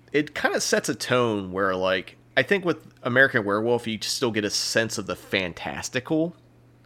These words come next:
Whereas with The Howling, it's all dark. And I don't wanna say cynical, but I guess maybe cynical is a fair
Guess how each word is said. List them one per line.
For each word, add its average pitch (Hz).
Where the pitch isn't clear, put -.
Whereas 117
with 113
The 101
Howling, 101
it's 104
all 98
dark. -
And 113
I 123
don't 160
wanna 139
say 110
cynical, 180
but 262
I 294
guess 262
maybe 151
cynical 123
is 95
a 80
fair 78